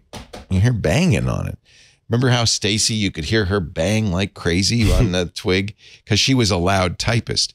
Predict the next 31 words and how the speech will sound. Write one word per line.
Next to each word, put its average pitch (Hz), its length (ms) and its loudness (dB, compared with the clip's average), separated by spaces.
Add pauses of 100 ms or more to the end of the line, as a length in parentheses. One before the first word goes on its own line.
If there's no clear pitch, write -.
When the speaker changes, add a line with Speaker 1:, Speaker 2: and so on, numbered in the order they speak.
(180)
Speaker 1:
So - 100 -4
maybe 147 180 2
your 113 120 2
therapist 95 400 0
is - 40 -10
a - 40 -2
loud 71 200 0
typist, 80 400 -2 (240)
or 85 120 -2
maybe 98 420 2
you're 78 240 0
on 98 140 2
a 76 40 0
Zoom 113 300 0
call. 64 480 -2
Your 104 140 2
Speaker 2:
Yep. 101 100 0
Speaker 1:
therapist - 460 0
is 57 100 -2
not 87 320 -2
using 69 300 -2
a 60 40 -4
separate - 440 -4
mic. - 400 -4
Speaker 2:
Yeah, 127 180 0
and 160 180 4
another 160 280 4
thing 131 420 2
along 127 380 2
with 147 220 2
that 101 220 0